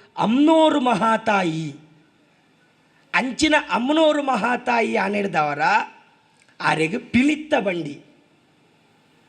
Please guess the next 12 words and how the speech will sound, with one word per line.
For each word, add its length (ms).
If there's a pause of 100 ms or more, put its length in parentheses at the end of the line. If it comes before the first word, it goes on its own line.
(160)
ಅಮ್ನೋರು 500
ಮಹಾತಾಯಿನ 680
ವಾಹನ 560 (1160)
ಸಿಂಹತ್ 800 (720)
ಪಿಲಿ 480 (640)
ದುರ್ಗೆನ 480
ವಾಹನ 420
ಸಿಂಹ 340 (1400)
ಮಹಮ್ಮಾಯಿನ 720
ವಾಹನ 480
ಪಿಲಿ 580 (2250)
ಇಂಚಿತ್ನ 580